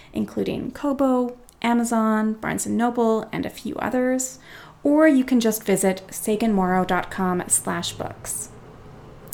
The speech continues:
If you enjoyed this episode and you want to tune into more book readings, please do share this episode on Twitter or Instagram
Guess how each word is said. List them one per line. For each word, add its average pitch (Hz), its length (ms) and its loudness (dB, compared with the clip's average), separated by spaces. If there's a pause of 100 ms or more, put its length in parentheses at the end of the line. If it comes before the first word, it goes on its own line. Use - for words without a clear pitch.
(520)
If 277 220 4
you 370 140 6
enjoyed 196 640 4
this 180 300 0
episode - 640 -4
and 196 120 2
you 196 60 2
want 202 200 -2
to 220 80 -2
tune 214 220 0
into 196 260 0
more 190 360 2
book 190 280 -4
readings, 269 580 2 (460)
please 294 540 4
do 220 440 0
share 214 340 2
this 220 220 -2
episode 247 640 0
on 202 400 2
Twitter 220 440 0
or 214 200 -4
Instagram 233 720 0